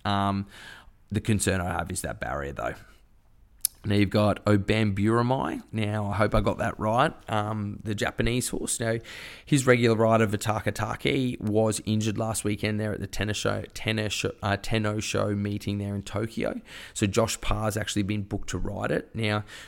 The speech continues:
Josh Parr is probably one of the most underrated riders there in Sydney. So I think the horse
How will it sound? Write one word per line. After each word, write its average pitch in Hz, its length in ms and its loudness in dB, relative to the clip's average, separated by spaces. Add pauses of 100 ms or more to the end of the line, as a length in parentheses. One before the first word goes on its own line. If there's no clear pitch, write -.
Josh 110 180 2
Parr 107 180 2
is 107 100 -2
probably 101 220 4
one 104 140 2
of 101 80 0
the 101 60 0
most 98 280 -2
underrated 104 680 0
riders 107 380 -2
there 104 200 -2
in 104 80 -4
Sydney. 127 360 -4
So - 220 -2
I 104 40 0
think 113 380 -4 (540)
the 101 140 4
horse 107 480 4